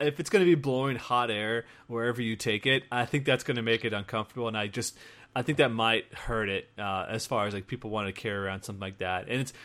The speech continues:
it's gonna be odd enough, like, throwing that in your bag and taking it with you wherever you go. So I think for the most part, I think a lot of people are gonna have that thing, you know, tethered to their T V and just enjoying it that way. And it really comes down to the software to determine the success, success for that thing,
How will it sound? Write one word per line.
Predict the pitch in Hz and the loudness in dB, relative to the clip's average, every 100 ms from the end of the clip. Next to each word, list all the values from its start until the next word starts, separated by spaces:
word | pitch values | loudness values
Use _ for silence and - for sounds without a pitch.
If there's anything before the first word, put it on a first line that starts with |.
| - | -16
it's | - | 0
gonna | 220 | 4
be | 165 - | 4 6
odd | 143 131 | 4 4
enough, | 127 123 | 2 2
like, | 107 | -2
throwing | - - 117 110 | -4 -2 -2 0
that | 107 104 | -2 -2
in | 101 | -4
your | 92 | -4
bag | 98 95 98 98 | -2 0 -2 -4
and | 101 | -4
taking | 113 104 | -4 -4
it | 104 | -6
with | 104 107 - | -8 -8 -8
you | 107 | -6
wherever | 104 107 104 | -4 -6 -6
you | 104 | -8
go. | 101 98 101 107 - - - | -4 -2 0 -2 -6 -20 -16
So | - - 117 110 110 | -6 2 4 6 4
I | 127 127 | 2 2
think | 151 139 | 2 0
for | 135 | 0
the | 120 | 0
most | 113 113 - | 2 0 0
part, | 127 110 101 - | 0 0 0 -2
I | 110 | -4
think | 113 131 | -2 -4
a | 110 | 0
lot | 107 123 | 2 2
of | 131 | 2
people | 139 131 | -2 -2
are | 123 | 0
gonna | 117 | 0
have | 110 | 0
that | 110 104 | 0 2
thing, | 110 104 - - - - - | 0 0 -4 -16 -20 -20 -12
you | 117 | -8
know, | 104 101 | -6 -6
tethered | - 143 143 156 | 0 4 4 4
to | 175 | 2
their | 143 135 | 2 2
T | - 160 156 | 0 0 2
V | 139 135 131 131 | 4 4 4 4
and | 131 | 2
just | 131 - | 2 -2
enjoying | 135 127 127 127 | -2 0 2 2
it | 131 - | 0 0
that | 104 104 - | 4 4 4
way. | 110 104 104 107 101 - - - | -2 0 2 0 -2 -12 -20 -8
And | 120 117 | -4 -2
it | 120 131 123 | 0 0 4
really | 151 147 | 6 6
comes | 143 139 123 | 4 -2 0
down | 127 120 | 0 0
to | 113 | -2
the | 107 | -6
software | - 117 110 113 120 107 | 0 4 4 2 -2 -4
to | 104 - | -4 -6
determine | 123 113 110 | -4 -2 -2
the | 95 | -6
success, | - - - - | -8 -6 -6 -6
success | - 123 180 - | -6 0 0 0
for | 127 | -2
that | 113 101 - | 0 0 0
thing, | 104 | 0